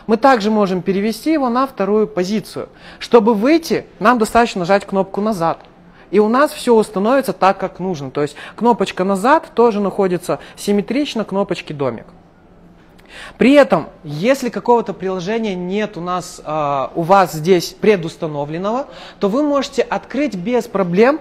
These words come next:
приложение «Л Джи Content Store». Это специальное приложение, которое похоже на магазины приложений в телефонах, а, допустим, Play Market или App Store. Здесь же вы можете полностью провести поиск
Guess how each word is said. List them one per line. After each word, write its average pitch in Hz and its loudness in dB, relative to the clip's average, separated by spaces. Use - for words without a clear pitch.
приложение 214 2
«Л 190 -2
Джи 180 -2
Content 240 -2
Store». 202 0
Это 269 4
специальное 220 2
приложение, 196 0
которое 233 -2
похоже 226 -2
на 196 -4
магазины 214 0
приложений 185 0
в - -14
телефонах, 269 -2
а, 165 -2
допустим, 202 -4
Play 175 -2
Market 220 -4
или 240 -2
App 208 -4
Store. - -2
Здесь 233 2
же 233 2
вы 214 2
можете 226 0
полностью 233 0
провести 190 -2
поиск 151 -4